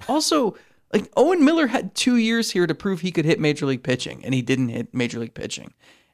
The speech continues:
And he's not a good defender anywhere. So, I, like, congratulations to him. He's hitting well in Milwaukee. You heard it here first. I'd said that he would be a good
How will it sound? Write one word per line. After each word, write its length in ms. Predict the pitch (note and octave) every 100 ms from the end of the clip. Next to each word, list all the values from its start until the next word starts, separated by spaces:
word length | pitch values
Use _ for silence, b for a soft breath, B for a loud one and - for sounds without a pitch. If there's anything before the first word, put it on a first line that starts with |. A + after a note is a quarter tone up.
| -
And 520 | B2+ A#2+ A#2+ A#2 G#2 _ _ _ _ _ -
he's 240 | E3 D#3+
not 180 | F#3 A3
a 60 |
good 160 | F3+ F#3
defender 400 | E3 E3+ E3 A#2+
anywhere. 460 | C2 C2+ B1+ A1 - _ _ _
So, 640 | - F#3 F3 E3+ D3 - _ _ _ _ -
I, 120 | E3+ - _ _ -
like, 180 | D3 _ _ _ _ _ _ _
congratulations 960 | F#3+ F3 E3 G#3+ B3 A3+ G3+ G#3+ A3 -
to 80 | F#3
him. 360 | C#3 B2 E3 -
He's 220 | D3 C#3+
hitting 220 | D#3+ F#3
well 280 | C#3+ C#3 E3+
in 300 | E3 E3 E3
Milwaukee. 640 | E3+ C#3 B2 A#2+ C#3+ E3+
You 140 | - C#3+
heard 180 | F3
it 100 | G#3
here 200 | - E3+
first. 440 | E3 - A2+ - -
I'd 220 | - D#3+ -
said 200 | D#3 D3
that 120 | C#3
he 80 | C3+
would 140 | C3+
be 100 | B2
a 60 | B2
good 240 | C3 C3